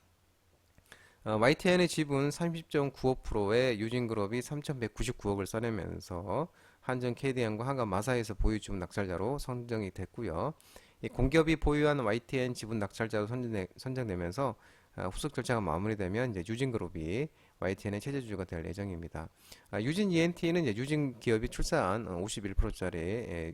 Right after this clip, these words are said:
유-, 어, 유진그룹이 대주주로 있는 출자 기업입니다.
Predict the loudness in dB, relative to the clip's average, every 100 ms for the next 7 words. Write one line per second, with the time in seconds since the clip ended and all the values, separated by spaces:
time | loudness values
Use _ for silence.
0 | -8 -10 -10 _ -6 -4 -4 -2 -2 0
1 | -2 -2 -4 -4 -4 -4 -4 -6 -6 -4
2 | -2 -2 -4 -6 -20 -14 -6 -4 -4 -4
3 | -6 -6 -8 -8 -10 -8 -8